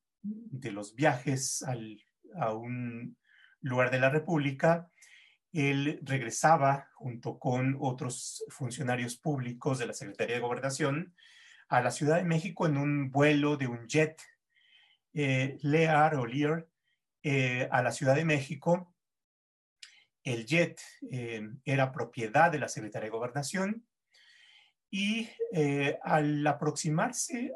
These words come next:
al aeropuerto para aterrizar, eh, resulta que delante del avión venía or-, un,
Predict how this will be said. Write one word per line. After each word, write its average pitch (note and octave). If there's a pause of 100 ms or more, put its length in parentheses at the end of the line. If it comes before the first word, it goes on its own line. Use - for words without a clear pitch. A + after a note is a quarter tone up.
al C#3 (260)
aeropuerto C#3
para A#2+
aterrizar, D3+ (920)
eh, D#3+
resulta F#3+ (640)
que D3+
delante F3+
del E3
avión F3+ (440)
venía E3
or-, E3
un, D3+